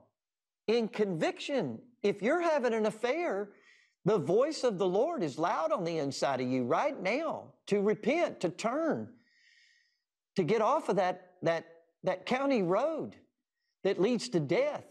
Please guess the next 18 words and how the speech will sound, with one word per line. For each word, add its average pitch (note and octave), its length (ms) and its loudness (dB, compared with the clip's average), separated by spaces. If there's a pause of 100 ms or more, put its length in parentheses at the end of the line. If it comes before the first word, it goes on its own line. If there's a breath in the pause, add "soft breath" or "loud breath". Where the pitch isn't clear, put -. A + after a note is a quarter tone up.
and D#3+ 120 0
get A3 140 0
back A3 200 -2
up G3+ 140 -6
on G3+ 100 0
the F#3 80 0
highway F#3+ 360 0
of C#3+ 120 0
God's D3+ 260 0
best G3+ 300 -2
for D3 80 -4
your C3 160 2
life. G#3+ 300 0
And C#3+ 100 0
so E3 240 0 (520 loud breath)
even D#4+ 360 2
in A3+ 360 0
sin, G3+ 1000 -2